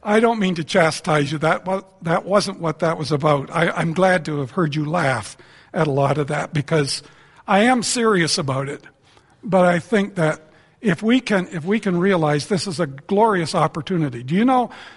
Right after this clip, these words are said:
the creasters all come on Easter? Do you know what, you know what a creaster is?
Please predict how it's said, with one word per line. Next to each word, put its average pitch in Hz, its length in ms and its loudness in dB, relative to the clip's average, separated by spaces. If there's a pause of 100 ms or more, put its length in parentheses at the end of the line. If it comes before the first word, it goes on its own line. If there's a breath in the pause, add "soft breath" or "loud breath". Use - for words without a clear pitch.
the 196 100 0
creasters 233 720 0
all 160 180 2
come 123 460 -2 (1080)
on 170 140 0
Easter? 147 340 -4
Do 127 80 -6
you 196 80 4
know 240 60 4
what, 220 400 0
you 226 140 -2
know 247 60 0
what 220 120 2
a 185 60 0
creaster 240 440 -2
is? 262 260 -4